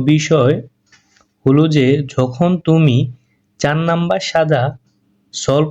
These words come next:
করতে যাবে, তখন একটা সাদা অটোমেটিক সরে যাবে। তখন তোমাকে এটাকে পুনরায় আবার ব্যাক নিয়ে আসতে হবে। যেমন আমি যখন এই সাদাকে প্রথমে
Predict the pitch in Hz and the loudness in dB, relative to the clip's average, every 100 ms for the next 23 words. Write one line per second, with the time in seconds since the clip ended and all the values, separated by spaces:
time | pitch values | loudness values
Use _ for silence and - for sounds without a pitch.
0 | - 175 170 175 165 151 120 131 - - | -2 -4 -2 -2 0 0 2 0 -2 -10
1 | _ _ _ - 135 135 123 160 - _ | _ _ _ -2 -2 0 0 0 -4 _
2 | 143 131 - 156 151 151 147 127 123 123 | -6 -6 -4 -4 -4 -2 0 0 0 -4
3 | - _ _ _ _ _ _ _ - 147 | -16 _ _ _ _ _ _ _ -4 -2
4 | 151 165 160 160 151 180 208 _ _ - | 0 0 0 -2 -2 -4 -4 _ _ -8
5 | - 127 123 127 131 120 107 117 127 123 | -2 0 2 2 0 0 -2 -2 -4 -2
6 | 160 170 160 156 156 175 196 220 _ _ | -4 -2 -2 -2 -2 -6 -6 -8 _ _
7 | _ _ - 135 143 147 170 190 185 - | _ _ -6 -4 -2 -2 -2 -2 -2 0
8 | 151 151 147 147 143 135 143 196 - _ | 2 4 2 2 0 0 0 -2 -6 _
9 | _ _ 120 117 143 - _ _ _ - | _ _ -2 0 0 -4 _ _ _ -2
10 | 135 135 123 123 123 117 117 107 - _ | 2 2 2 -2 -2 0 0 -2 -8 _
11 | 127 135 147 123 151 - _ _ _ _ | -2 0 2 0 -2 -8 _ _ _ _
12 | _ _ _ _ - _ _ _ - 131 | _ _ _ _ -18 _ _ _ -6 0
13 | 147 185 170 180 - 147 120 123 - 139 | 2 2 2 0 0 2 2 0 0 0
14 | 139 147 147 160 143 120 120 131 - 156 | 0 0 2 2 0 -2 0 -2 0 0